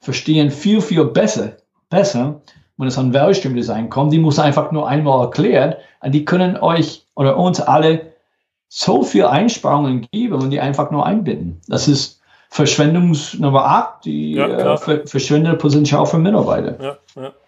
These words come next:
Speaker 2: Ja, weil, äh, die leben sie ja jeden Tag. So, so gut kann ich als Führungskraft, so viele Augen kann ich gar nicht haben, äh,
Speaker 1: Genau.
Speaker 2: dass ich die Mitarbeiter vor Ort ersetzen könnte. Okay, jetzt habe ich mir hier noch einen Punkt aufgeschrieben, der mir immer wieder am Herzen liegt und da mal noch die Rückmeldung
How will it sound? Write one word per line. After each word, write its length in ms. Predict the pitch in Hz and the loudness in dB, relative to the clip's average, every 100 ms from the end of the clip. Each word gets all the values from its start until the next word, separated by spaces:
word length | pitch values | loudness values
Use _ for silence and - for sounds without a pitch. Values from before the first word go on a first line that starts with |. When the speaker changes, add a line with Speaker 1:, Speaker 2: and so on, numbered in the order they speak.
| - | -2
Speaker 2:
Ja, 160 | 165 170 | -2 2
weil, 200 | 151 - | 0 -2
äh, 140 | 147 | -8
die 120 | 127 | -4
leben 240 | 151 170 190 | 0 0 0
sie 120 | 160 | 0
ja 60 | |
jeden 200 | 139 135 | 0 0
Tag. 260 | 135 131 - | -2 -2 -2
So, 140 | 151 | -6
so 160 | 123 151 | -2 -2
gut 160 | 160 156 | -2 -4
kann 140 | 160 | -4
ich 120 | 156 | -2
als 140 | 143 - | -2 -2
Führungskraft, 520 | 151 160 - 156 147 | -6 -6 -2 -2 0
so 140 | 147 | -2
viele 200 | 147 143 | -2 0
Augen 200 | 139 151 | -2 -2
kann 140 | 160 151 | -4 -6
ich 100 | - | -4
gar 140 | 139 | -6
nicht 160 | 139 143 | -4 0
haben, 260 | 143 156 - - - - - | 0 0 -12 -20 -20 -20 -18
äh, 60 | 135 | 0
Speaker 1:
Genau. 200 | 190 247 | 2 4
Speaker 2:
dass 120 | 147 | 2
ich 80 | - | -2
die 100 | 143 | -6
Mitarbeiter 540 | 147 - 139 139 139 | -4 -4 0 0 -2
vor 160 | - 147 | -6 -8
Ort 220 | 143 - | -8 -12
ersetzen 440 | 143 - 143 175 | -12 -12 -14 -14
könnte. 300 | 131 - - - _ - - - - _ _ _ | -16 -16 -18 -20 _ -20 -20 -20 -20 _ _ _
Okay, 360 | - - - - - - - _ _ _ | -6 0 -2 -2 -12 -20 -20 _ _ _
jetzt 280 | 185 175 214 | -4 -2 0
habe 120 | - | -2
ich 120 | 185 | 0
mir 140 | 190 196 | 2 4
hier 80 | 208 | 2
noch 140 | 202 | 0
einen 140 | 208 | -2
Punkt 220 | 190 208 - | -2 -2 0
aufgeschrieben, 640 | 185 185 - 185 180 - | 0 0 2 2 2 -4
der 160 | 165 156 | 0 0
mir 240 | 165 196 | 2 2
immer 240 | 185 180 | 2 0
wieder 140 | 175 170 | 0 0
am 100 | 151 | 0
Herzen 320 | 170 202 220 | -4 -4 -2
liegt 200 | 208 208 | -2 -2
und 100 | 170 | -6
da 380 | 165 - 156 175 | -4 2 2 2
mal 560 | 190 185 185 190 165 165 | -4 -12 -12 -6 -4 -2
noch 140 | 165 | -2
die 80 | 165 | -2
Rückmeldung 760 | 156 196 208 202 202 202 202 | -2 -2 2 2 2 0 -4